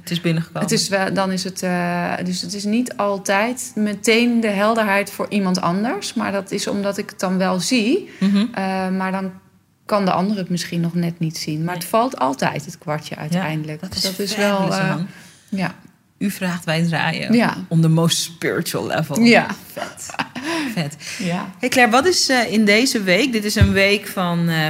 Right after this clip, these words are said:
Speaker 1: protesten, eh, eh, geweest. Dit is een week van, ehm, dat nieuws, dat, zoals ze dat noemen, hè, het nieuws breekt. Het nieuws brak eerder van George Floyd.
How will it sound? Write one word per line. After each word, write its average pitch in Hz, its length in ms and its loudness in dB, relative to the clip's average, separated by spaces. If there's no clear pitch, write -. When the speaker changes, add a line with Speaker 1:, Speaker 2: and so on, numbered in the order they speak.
Speaker 1:
protesten, 202 880 -2
eh, 165 400 0
eh, 160 60 -2
geweest. 170 600 2
Dit 165 160 0
is 165 160 0
een 165 140 2
week 165 340 2
van, 156 420 -2
ehm, 151 400 -4
dat 170 140 0
nieuws, 233 380 4
dat, 175 180 4
zoals - 240 -4
ze 165 60 -4
dat 156 100 -2
noemen, 170 200 4
hè, 185 60 4
het 170 120 0
nieuws 165 220 4
breekt. 165 240 0
Het 180 100 -4
nieuws 214 200 2
brak 170 220 2
eerder 214 400 -2
van 208 160 0
George 175 280 -2
Floyd. 214 400 -2